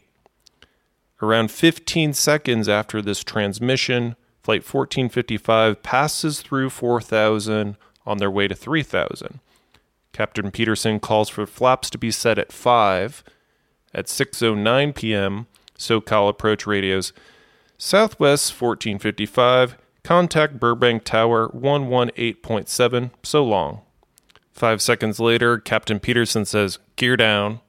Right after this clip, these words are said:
And the sound of the landing gear being extended is heard on the C V R. The tower at Burbank radios, "Southwest fourteen fifty-five, Burbank Tower." First Officer Irwin responds,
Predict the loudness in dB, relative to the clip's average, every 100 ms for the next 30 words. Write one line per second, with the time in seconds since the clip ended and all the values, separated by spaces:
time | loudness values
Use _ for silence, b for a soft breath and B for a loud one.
0 | _ _ _ -6 -4 0 2 2 0 2
1 | 2 2 -2 -2 -2 -2 -4 -4 -4 -4
2 | -2 -2 -4 -6 -4 -2 -2 -2 -4 -4
3 | -4 0 0 -2 -6 _ _ b b b
4 | b b b b b b -10 -2 2 4
5 | 4 4 4 4 4 4 2 4 4 4
6 | 0 b b b -4 4 4 6 4 4
7 | 2 2 2 -2 -2 -4 -4 0 2 4
8 | 4 2 2 2 0 -2 0 2 2 -2
9 | -10 _ -20 _ _ _ _ -6 0 0
10 | 0 -2 -2 -2 0 2 4 4 2 0
11 | -2 0 0 -2